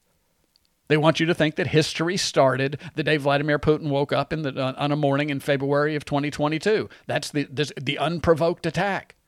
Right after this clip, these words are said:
So we're gonna break down a little bit of the history and even recent history that's been going on in Israel. And, and, uh, a guy named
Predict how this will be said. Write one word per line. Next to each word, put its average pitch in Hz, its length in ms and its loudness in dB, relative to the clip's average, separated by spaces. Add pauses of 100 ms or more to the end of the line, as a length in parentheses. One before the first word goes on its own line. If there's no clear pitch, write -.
(1300)
So 156 160 2
we're 156 140 2
gonna 156 180 2
break 160 260 4
down 147 200 4
a 139 60 2
little 180 220 2
bit 170 120 2
of 139 80 -2
the 131 60 -4
history 151 360 0
and 147 140 -2
even 233 320 0
recent 147 460 -2
history 147 460 -2
that's 135 180 -6
been 151 260 -2
going 160 320 2
on 156 140 0
in 147 100 -6
Israel. 156 400 -2 (260)
And, 151 220 -2
and, 151 300 -6 (120)
uh, 127 360 -2 (480)
a 139 100 -10
guy 170 160 2
named 147 320 -4